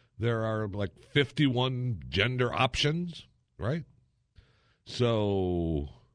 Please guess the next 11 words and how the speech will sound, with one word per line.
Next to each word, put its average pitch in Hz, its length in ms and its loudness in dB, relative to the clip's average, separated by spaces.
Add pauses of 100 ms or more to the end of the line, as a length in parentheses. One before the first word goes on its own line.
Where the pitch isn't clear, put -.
(120)
what 65 180 -14
gender 127 320 -2
are 175 120 2
you? 214 180 0 (2250)
I 110 60 -6
mean, 107 340 -6 (1000)
<laughs> - 60 -10 (1500)
there 101 400 2
are 67 380 -4 (380)
agender, 90 840 -4 (380)
bigender, 95 880 -4